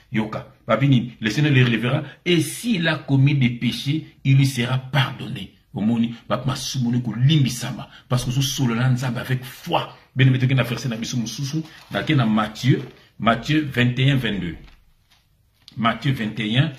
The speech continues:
chapitre vingt et un, Zwaka ba verset. Matthieu chapitre vingt et un, verset vingt-deux. Yokelo na otanga chez lui, au nom de Jésus-Christ, hein. Yoka.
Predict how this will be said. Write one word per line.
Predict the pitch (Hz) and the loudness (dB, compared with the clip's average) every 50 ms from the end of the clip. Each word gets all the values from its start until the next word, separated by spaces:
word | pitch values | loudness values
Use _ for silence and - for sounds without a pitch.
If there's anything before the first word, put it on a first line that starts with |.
| - - | -14 -14
chapitre | - - 107 - 143 135 127 113 | -10 -10 -6 -4 -4 -4 -4 -4
vingt | - 117 110 104 - | -4 -4 -6 -6 -6
et | 110 120 | -6 -6
un, | 120 | -6
Zwaka | - - 113 123 139 143 151 147 143 - - 143 147 147 | -6 -4 0 2 2 2 2 0 -4 -6 -6 -4 -4 -4
ba | 131 117 110 110 101 92 90 101 | -4 -4 -6 -6 -8 -8 -10 -12
verset. | 101 104 - - - - 113 104 90 - - - - - - _ _ - | -12 -12 -14 -14 -12 -10 -10 -10 -10 -12 -18 -20 -20 -20 -20 _ _ -6
Matthieu | 101 110 110 - 147 131 | -4 -4 -2 -2 -2 -2
chapitre | 120 101 - 135 131 107 | -2 -2 -4 -4 -4 -4
vingt | 101 87 110 101 - - | -4 -6 -6 -6 -4 -4
et | 110 107 127 | -2 0 0
un, | 131 | 0
verset | - 117 107 104 - - 123 | 0 -2 -4 -6 -4 -4 -4
vingt-deux. | - 104 95 98 95 120 160 - - - - - - _ _ | -4 -4 -4 -2 -2 -2 -2 -2 -4 -12 -20 -20 -20 _ _
Yokelo | - 113 127 127 135 135 131 | -2 0 2 4 4 4 4
na | 120 | 4
otanga | 104 107 - - 139 123 - | 2 -2 -2 -2 -2 -2 -2
chez | - - 92 | -4 -4 0
lui, | 95 151 233 | 2 2 2
au | 240 - 131 | 4 4 6
nom | 131 127 131 131 | 6 6 6 4
de | 117 | 2
Jésus-Christ, | 110 98 101 - - 127 127 139 165 156 135 - | 0 0 -2 -2 -4 -4 -2 -2 -2 -2 -2 -2
hein. | 160 170 - - _ - - | -4 -4 -6 -10 _ -18 -8
Yoka. | - 98 104 101 95 90 | -4 -4 -2 -2 -4 -8